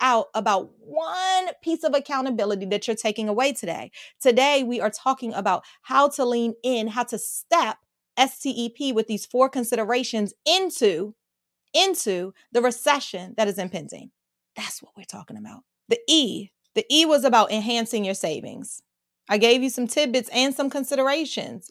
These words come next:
Leave what you don't use at the bus stop. Tap into somebody who actually is in the financial space and can give you sound information.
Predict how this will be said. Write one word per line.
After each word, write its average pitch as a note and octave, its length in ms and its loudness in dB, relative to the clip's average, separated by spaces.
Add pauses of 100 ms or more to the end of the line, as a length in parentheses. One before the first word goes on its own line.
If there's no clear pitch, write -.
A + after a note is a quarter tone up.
Leave B3+ 360 -4
what B3+ 180 -4
you A#3+ 80 -6
don't A3+ 260 -4
use A3+ 220 -6
at A3+ 140 -4
the G#3+ 80 -4
bus G#3+ 260 -8
stop. - 320 -2
Tap C4 260 -2
into A#3 280 -2
somebody A3 420 2
who A3 160 -6 (100)
actually A3+ 640 2 (220)
is A3+ 160 8
in A#3+ 180 6
the A#3+ 80 2
financial A3 500 2
space A3 440 -4
and G#3 120 -2
can A3+ 140 -2
give G#3+ 180 0
you G3 80 -4
sound A#3+ 520 2
information. F3 600 -8